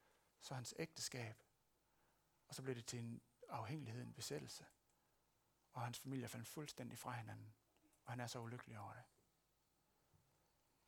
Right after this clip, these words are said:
Det er ligesom et bolsje med rottegift i. Simpelthen med at få det spyttet ud. Og, øhm,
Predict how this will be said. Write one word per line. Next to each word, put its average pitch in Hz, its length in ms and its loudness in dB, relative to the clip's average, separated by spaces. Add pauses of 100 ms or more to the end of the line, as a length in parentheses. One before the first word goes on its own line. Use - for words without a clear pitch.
(1120)
Det - 100 -4
er - 20 2
ligesom 147 180 2
et 131 80 2
bolsje 151 380 8
med 120 120 0
rottegift 131 520 4
i. 110 160 -6 (600)
Simpelthen 156 480 0
med 147 80 4
at 131 60 2
få 139 80 -2
det 131 100 0
spyttet 127 320 2
ud. 147 120 0 (4000)
Og, 165 320 6
øhm, 160 360 2